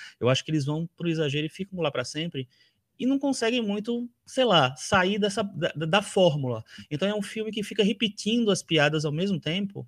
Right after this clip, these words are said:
a, a, a, o tempo todo, agora, <laughs> tudo ao mesmo tempo agora, é, e eu acho que, assim, o,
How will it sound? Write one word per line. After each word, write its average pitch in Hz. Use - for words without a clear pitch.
a, 131
a, 120
a, -
o 107
tempo 180
todo, 147
agora, 127
<laughs> 127
tudo 208
ao 180
mesmo 170
tempo 156
agora, 147
é, 143
e 214
eu 240
acho 240
que, 262
assim, 233
o, 254